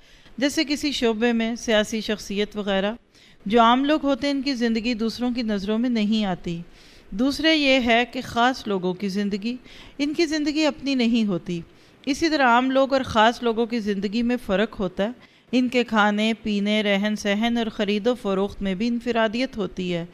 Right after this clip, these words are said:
اسی طرح اگر ہم اس مثال کو لیں کہ اگر ہم جنت کے شہری بننا چاہتے ہیں تو کس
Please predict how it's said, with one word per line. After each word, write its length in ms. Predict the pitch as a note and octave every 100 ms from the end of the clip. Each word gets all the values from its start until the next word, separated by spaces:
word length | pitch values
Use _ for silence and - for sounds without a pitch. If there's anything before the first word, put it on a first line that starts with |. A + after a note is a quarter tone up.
| _ _ _ _
اسی 240 | - - D#4+
طرح 200 | E4 D4
اگر 180 | C4+
ہم 120 | D4 C#4+
اس 180 | C4+
مثال 440 | B3+ B3 G#3+ G3+ A#3+
کو 180 | B3 A#3
لیں 280 | G#3 G#3
کہ 120 | A3 A3
اگر 200 | G#3+ B3+
ہم 220 | C4+ C4+
جنت 360 | A3+ G3 A3+ -
کے 80 | B3
شہری 400 | - F#3+ G3 A#3
بننا 340 | A#3+ A#3 A#3+
چاہتے 360 | B3 A#3 A#3 A#3+
ہیں 120 | B3 - - -
تو 80 | C4+ C4+
کس 240 | D#4 -